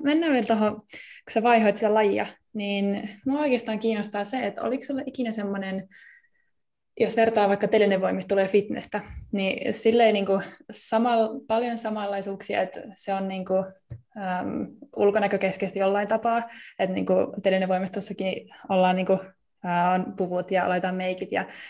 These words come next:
sit taas ihan erilaista urheilua, mistä mä oon niinku, tuun, mä tuun niinku lentopallosta ja et mulla ei tavallaan mis-, mistään tollaista niinku mitään hajua,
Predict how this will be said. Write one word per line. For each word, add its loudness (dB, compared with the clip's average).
sit -8
taas 2
ihan -2
erilaista 2
urheilua, 2
mistä -4
mä 2
oon -2
niinku, -8
tuun, 0
mä -2
tuun 0
niinku -2
lentopallosta 0
ja 0
et -6
mulla 0
ei 2
tavallaan 2
mis-, -6
mistään -4
tollaista 0
niinku -6
mitään -2
hajua, 0